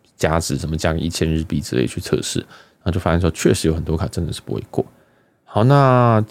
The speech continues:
基本上这个其实已经差不多了，就是你直接，你可以透过 Apple Wallet 里面，然后去加入钱包，加入这个交通卡，选 Suica，哦。那我知道有些人会选择什么，要选 Passmo 或什么，觉得那比较好看。那我只能说那些卡我都没有测试过，我也没有测试过你加值之后有没有这些回馈，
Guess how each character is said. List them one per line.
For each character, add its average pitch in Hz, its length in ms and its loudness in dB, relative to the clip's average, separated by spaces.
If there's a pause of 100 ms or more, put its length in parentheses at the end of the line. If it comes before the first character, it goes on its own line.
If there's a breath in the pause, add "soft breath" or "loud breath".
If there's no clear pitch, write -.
(180)
基 - 120 0
本 127 120 6
上 127 180 6
这 131 80 4
个 123 100 6
其 - 140 0
实 107 120 0
已 95 40 4
经 90 160 2
差 98 160 2
不 92 100 0
多 85 200 4
了， 76 60 0
就 92 120 -4
是 82 300 2 (140)
你 80 140 0
直 82 100 -6
接， 92 240 2
你 90 120 -2
可 117 100 0
以 101 100 4
透 95 180 2
过 90 280 4 (340 loud breath)
Apple 101 280 2
Wallet 101 280 4
里 78 100 -2
面， 80 260 0
然 87 100 -2
后 82 80 2
去 90 120 0
加 90 160 0
入 95 100 -2
钱 76 240 -4
包， 82 180 0
加 78 180 -2
入 87 140 0
这 82 60 0
个 80 80 0
交 82 180 0
通 90 160 -2
卡， - 160 -4
选 - 160 -8
Suica， - 380 -2 (300)
哦。 - 180 -6 (260 loud breath)
那 135 100 2
我 120 60 6
知 120 60 4
道 123 60 8
有 101 60 6
些 113 140 2
人 107 120 4
会 110 100 4
选 80 180 0
择 82 140 -2
什 - 140 -4
么， 73 120 -2 (120)
要 92 140 4
选 78 220 -2
Passmo 78 440 -2
或 78 80 -4
什 76 80 -4
么， 73 100 -4
觉 82 100 0
得 80 40 0
那 87 100 0
比 76 100 -4
较 - 80 -4
好 - 180 -10
看。 - 220 -4 (380 loud breath)
那 90 320 2
我 85 100 2
只 101 100 0
能 82 80 2
说 90 200 2 (200)
那 107 120 4
些 101 140 2
卡 92 160 -2
我 71 100 -6
都 85 120 2
没 85 100 2
有 73 60 0
测 80 180 -2
试 - 160 -4
过， - 160 -4
我 95 120 4
也 101 60 6
没 90 120 2
有 87 60 2
测 - 140 -6
试 95 140 -6
过 92 120 0
你 78 80 -2
加 87 200 0
值 - 140 -6
之 80 140 -2
后 78 120 2
有 73 80 -2
没 76 80 -2
有 78 60 0
这 - 80 -12
些 82 140 -4
回 - 180 -6
馈， - 200 0